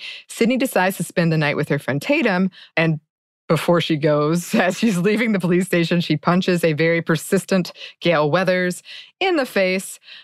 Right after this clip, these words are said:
uh, because Weathers is critical of Sydney's testimony against Cotton Weary and believes that he was wrongfully convicted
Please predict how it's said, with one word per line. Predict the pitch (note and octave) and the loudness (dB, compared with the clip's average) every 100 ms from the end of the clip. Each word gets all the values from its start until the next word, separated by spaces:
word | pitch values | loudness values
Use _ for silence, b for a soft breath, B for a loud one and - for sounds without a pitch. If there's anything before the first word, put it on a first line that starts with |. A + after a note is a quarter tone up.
| _ | _
uh, | D#3+ D#3 D#3 | 0 2 0
because | D#3 D#3+ D3 | -2 -2 0
Weathers | D#3 F#3 F#3+ F3+ | 0 2 0 -2
is | D3+ | -4
critical | - F3+ F3 E3+ | -4 -2 0 0
of | D#3+ | 0
Sydney's | - D#3+ D#3 C#3+ | -2 0 0 -2
testimony | - E3 - D#3+ D#3 C#3+ | -2 -2 0 0 2 0
against | C3+ C3+ - | 0 -2 -4
Cotton | - D3+ A2+ | -2 0 0
Weary | C3+ C3+ C3+ C3 C3 | -2 0 0 0 -2
and | B2+ | -2
believes | C3 C3+ C#3 - | -2 -2 -4 -4
that | - | -4
he | D3+ | -4
was | B2+ D#3+ | -6 -2
wrongfully | D#3+ A#3+ C#4+ A#3 A3 | 2 2 0 0 0
convicted | G3 E3+ D3+ - D#3 | 2 0 0 0 -2